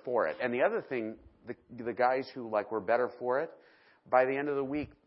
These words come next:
they all had clumped together, and they were closer to each other than they were when they left, right? I mean, they, they had a bond. And, and so as we launch into James, we've got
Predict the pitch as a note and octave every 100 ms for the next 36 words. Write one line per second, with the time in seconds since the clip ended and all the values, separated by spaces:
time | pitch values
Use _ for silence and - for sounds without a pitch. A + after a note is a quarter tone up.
0 | _ F2 G#2+ B2 C3 C3 A#2 - - C3
1 | - B2 A#2+ B2 A2+ G#2 A2 G2+ - F3
2 | F#3+ F#3+ B2+ G#2 G2+ F#2+ G2 F#2 G2 G2+
3 | G#2+ G#2+ G#2+ A2 G#2+ G2+ F#2+ A2+ F#2+ -
4 | - _ _ - G2 G#2+ D3+ - _ _
5 | _ _ _ _ - G#2+ A2 A#2 A#2 A#2
6 | A#2+ A2+ F2 G#2+ A2 F#2 D2+ D2 - -
7 | _ - - - C#3 C#3+ C#3+ E3 D#3 F#3
8 | F3 D#3+ D#3 C3+ - _ _ _ _ _
9 | _ _ - G#2 A#2 C#3+ F3+ F3 - E3
10 | E3+ D#3 C#3+ A2 A#2 G2+ F2 F2+ G2+ A2
11 | A#2 G#2 F#2+